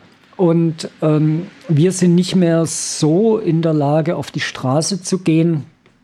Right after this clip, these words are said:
Deswegen ist es wichtig, dass wir unsere Organisation öffnen für eine neue Generation, für eine junge Generation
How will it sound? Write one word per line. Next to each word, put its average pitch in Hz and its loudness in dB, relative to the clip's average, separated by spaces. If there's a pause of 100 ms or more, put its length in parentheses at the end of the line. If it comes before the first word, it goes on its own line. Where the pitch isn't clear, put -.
(640)
Deswegen 151 0
ist 143 -4
es 151 -4
wichtig, 156 -2
dass 156 -4
wir 160 0
unsere 170 -4
Organisation 156 0
öffnen 165 2 (480)
für 175 0
eine 156 2
neue 156 4
Generation, 156 0
für 147 -4
eine 143 0 (140)
junge 160 4
Generation 160 0